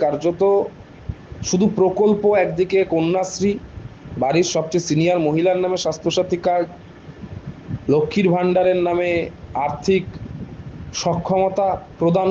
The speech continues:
করা, মেরুদণ্ড প্রদান করা, তার সাথে সাথে একাধিক কাজ, একাধিক জনমুখী প্রকল্পে তার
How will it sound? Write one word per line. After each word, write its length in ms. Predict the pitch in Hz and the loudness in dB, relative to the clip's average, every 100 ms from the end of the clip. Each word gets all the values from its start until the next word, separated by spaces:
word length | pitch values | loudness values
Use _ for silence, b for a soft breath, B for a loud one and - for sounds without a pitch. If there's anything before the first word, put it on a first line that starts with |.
| 185 | 2
করা, 160 | 185 185 | 2 2
মেরুদণ্ড 420 | 165 165 180 190 196 196 | 2 4 4 4 2 2
প্রদান 240 | 180 180 175 | 2 0 0
করা, 180 | 180 180 - - - - - - - - - - - - - - - - | 0 0 -4 -14 -16 -14 -14 -10 -10 -8 -12 -14 -20 -18 -18 -18 -18 -4
তার 160 | 170 165 | -2 -2
সাথে 200 | 185 180 190 | -2 0 0
সাথে 240 | 208 208 208 202 - - - - - - - - - - - 185 | 0 2 4 4 2 -6 -18 -18 -20 -20 -20 -14 -12 -10 0 2
একাধিক 400 | 190 262 233 269 - 202 | 2 2 4 2 2 0
কাজ, 200 | 160 214 - - - - - - - - - 160 | 0 -2 -6 -12 -16 -20 -20 -20 -18 -18 -4 -2
একাধিক 340 | 170 226 226 196 190 | 2 4 4 4 4
জনমুখী 420 | 202 208 208 208 175 | 4 4 4 2 2
প্রকল্পে 480 | 185 196 196 202 214 214 | 2 4 4 4 0 2
তার 220 | 196 202 | 0 2